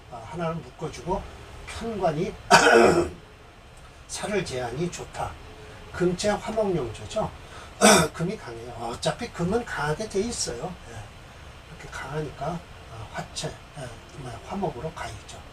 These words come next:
이 사주가 화목으로 가야 되는데 유월에 태어나서 양년생이니 이 화목으로 올리면 아직 멀었죠, 이 사주. 무명시예요. 그냥 말한 대로만 이 심해-, 심해점 선생이 이렇게 했어요. 여기 전에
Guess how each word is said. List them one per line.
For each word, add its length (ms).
이 120
사주가 640
화목으로 440
가야 240
되는데 400
유월에 380
태어나서 540
양년생이니 800
이 220
화목으로 500
올리면 380
아직 440
멀었죠, 400
이 100
사주. 320
무명시예요. 540
그냥 380
말한 440
대로만 440
이 240
심해-, 340
심해점 520
선생이 480
이렇게 240
했어요. 280
여기 160
전에 220